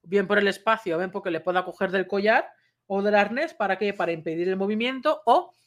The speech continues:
voy a coger la cuerda de tal manera en la que yo pueda impedir que el perro me la esté luchando de manera constante. Y con toda la paciencia del mundo, aunque el perro tenga la pelota en la boca, eh, el provocar, o sea, el... ir diciendo,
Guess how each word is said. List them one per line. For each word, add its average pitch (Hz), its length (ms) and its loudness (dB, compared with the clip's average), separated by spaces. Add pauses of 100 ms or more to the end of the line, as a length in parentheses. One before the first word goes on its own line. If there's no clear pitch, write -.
(280)
voy 202 100 2
a 208 60 4
coger 208 220 -2
la 196 140 2
cuerda 202 240 0
de 165 120 0
tal 202 180 0
manera 240 340 0
en 240 100 -4
la 190 100 0
que 175 160 -6
yo 190 260 -2 (120)
pueda 208 240 0
impedir 208 520 0
que 208 80 -4
el 185 80 -6
perro 190 340 -2 (300)
me 190 100 0
la 175 80 0
esté 175 260 -4
luchando 170 640 -2 (180)
de 160 80 -14
manera 165 300 -10
constante. 156 720 -6 (420)
Y 208 140 -6
con 202 220 8
toda 208 140 10
la 226 80 8
paciencia 240 320 2
del 240 120 6
mundo, 240 580 2
aunque 175 240 -2
el 165 80 -2
perro 196 300 4
tenga 214 280 2
la 151 120 2
pelota 180 260 2
en 226 80 4
la 233 80 6
boca, 233 400 2 (640)
eh, 175 560 4
el 185 160 -2
provocar, 180 500 4
o - 20 -10
sea, 180 200 4
el... 185 260 2
ir 196 100 0
diciendo, 208 360 -4